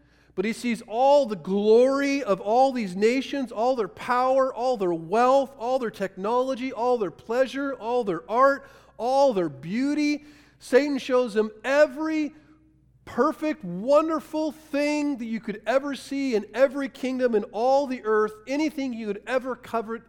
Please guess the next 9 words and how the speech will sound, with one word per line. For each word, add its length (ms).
or 160
want 540
in 220
every 260
culture, 520
in 200
every 240
nation. 380
In 260